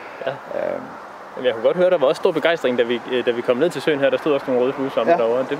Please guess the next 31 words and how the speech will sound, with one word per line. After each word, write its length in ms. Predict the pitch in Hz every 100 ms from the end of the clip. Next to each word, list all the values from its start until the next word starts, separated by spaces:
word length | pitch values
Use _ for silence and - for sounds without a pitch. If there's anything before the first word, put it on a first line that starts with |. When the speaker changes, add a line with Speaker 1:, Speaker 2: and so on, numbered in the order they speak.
| 151
Speaker 1:
det 100 | 165
var 60 | 165
også, 300 | 139 - 123
øh, 140 | 110 107 127 120 113 - - - -
der 40 |
var 60 | 139
fuld 180 | 190 180
begejstring. 440 | 135 135 - 104 - - - - - - -
Speaker 2:
<laughs> 600 | - - - - - -
Speaker 1:
De 80 | 110
er, 100 | 147
de 200 | 143 127
er 80 | 143
flotte. 260 | 127 110 - -
De 120 | 131
er 60 | 156
virkelig 280 | 147 127 120
flotte. 200 | 120 113
Det 100 | 113
er 100 | 139
virkelig 260 | 147 139 127
sådan 140 | 135
en... 240 | 110 104 - - - - - - - - - - - - - - - - -
Ja, 80 | 107 - - - -
det 80 | 139
er 40 |
jo 60 | 131
bare 160 | 127
sådan 160 | 123 135
en 320 | 110 104 104 104
klassisk 440 | - 131 117 -